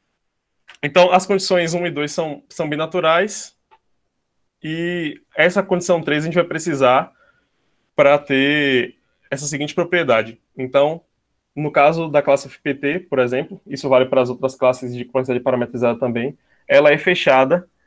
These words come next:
sob reduções F P T. Então, por exemplo, se a gente tem um problema Q capa, e ele é redu-, é, redu-, redutível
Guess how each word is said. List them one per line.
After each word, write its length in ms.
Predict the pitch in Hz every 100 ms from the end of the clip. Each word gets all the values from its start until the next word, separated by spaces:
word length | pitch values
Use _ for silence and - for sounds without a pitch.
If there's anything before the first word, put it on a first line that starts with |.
| _ _ -
sob 920 | - 143 143 143 147 143 131 120 - _
reduções 420 | 139 151 135 147 151
F 80 | -
P 120 | 170
T. 360 | 170 120 113 _
Então, 240 | 131 131 143
por 120 | 151
exemplo, 360 | 139 120 117 123
se 300 | - 160 175
a 100 | 175
gente 160 | 170
tem 100 | 170
um 60 | 160
problema 580 | 160 127 123 117 113 - _ _ _ _ _ _
Q 280 | 143 147 160
capa, 540 | 139 117 117 104 - _ _ _ _ _
e 160 | 131 135
ele 120 | 156
é 20 |
redu-, 420 | 160 156 165 160 -
é, 420 | 131 123 117 110
redu-, 380 | 123 143 156 147
redutível 680 | 143 147 156 - 123 113